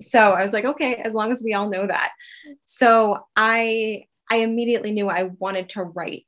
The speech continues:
about, um, transgender Jay Gatsby. And I wanted to,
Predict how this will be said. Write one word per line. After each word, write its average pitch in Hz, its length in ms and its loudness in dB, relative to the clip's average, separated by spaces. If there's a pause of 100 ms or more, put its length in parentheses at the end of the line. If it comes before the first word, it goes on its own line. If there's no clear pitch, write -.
about, - 800 -4 (120)
um, 160 480 -4 (200)
transgender 190 560 -4
Jay 147 120 -8
Gatsby. - 500 -14 (680)
And 175 580 0
I 185 100 -2
wanted 180 360 -4
to, 175 300 -10